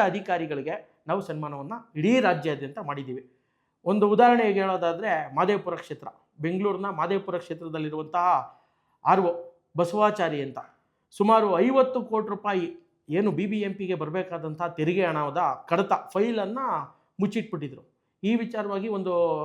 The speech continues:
ಮಾಧ್ಯಮದಲ್ಲಿ ಪ್ರಕಟವಾಯ್ತು, ಈ ಥರ ಆಗಿದೆ, ಇಂಥ ಬಸವಾಚಾರಿ ಸುಮಾರು ಹದಿನೈದು ವರ್ಷಗಳಿಂದ ಅಲ್ಲಿದ್ದು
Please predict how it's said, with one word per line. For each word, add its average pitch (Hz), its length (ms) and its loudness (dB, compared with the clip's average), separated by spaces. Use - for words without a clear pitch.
ಮಾಧ್ಯಮದಲ್ಲಿ 185 540 2
ಪ್ರಕಟವಾಯ್ತು, 156 600 -6
ಈ 139 40 -10
ಥರ 143 160 -4
ಆಗಿದೆ, 139 480 -2
ಇಂಥ 147 300 -14
ಬಸವಾಚಾರಿ 165 560 -10
ಸುಮಾರು 151 240 -6
ಹದಿನೈದು 160 320 -2
ವರ್ಷಗಳಿಂದ 156 400 -8
ಅಲ್ಲಿದ್ದು 139 640 -6